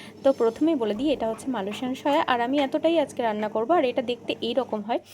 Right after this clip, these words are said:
আর এটার ব্যাপারে আমি একটু বলে রাখি, এটা কিন্তু বিভিন্ন ধরনের ডাল দিয়েই তৈরি হয়। আহ, সয়াবিন তার সাথে থাকবে, সয়াবিনের যে ডাল হয় তার সাথে হচ্ছে রাজমা ডাল, মটর ডাল, এইসব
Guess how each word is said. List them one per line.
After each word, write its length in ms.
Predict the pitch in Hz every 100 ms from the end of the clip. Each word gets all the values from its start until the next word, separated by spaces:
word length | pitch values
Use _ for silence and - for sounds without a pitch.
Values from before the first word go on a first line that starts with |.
| - -
আর 140 | - 254
এটার 300 | 262 311 302
ব্যাপারে 340 | 285 302 320
আমি 140 | 311
একটু 200 | 320 -
বলে 260 | 254 226 269
রাখি, 280 | 254 - 370 - - -
এটা 200 | 254 302
কিন্তু 220 | 339 349
বিভিন্ন 320 | 226 226 254
ধরনের 400 | 277 302 403 220
ডাল 300 | 208 208 214
দিয়েই 200 | 247 311
তৈরি 300 | 277 208 208
হয়। 200 | 202 202
আহ, 500 | - - - - 226 220
সয়াবিন 540 | - 240 233 285 349 -
তার 180 | 220 214
সাথে 200 | 254 233
থাকবে, 300 | 240 233 220
সয়াবিনের 500 | 233 269 240 233 247
যে 100 | 220
ডাল 280 | 226 220 220
হয় 160 | 220 226
তার 220 | 220 214
সাথে 280 | - 226 226
হচ্ছে 360 | 220 - 226 220 - - - - - - - - - - -
রাজমা 500 | 254 247 233 247 233
ডাল, 240 | 233 233
মটর 280 | 233 240 247
ডাল, 180 | 220 220
এইসব 260 | 220 -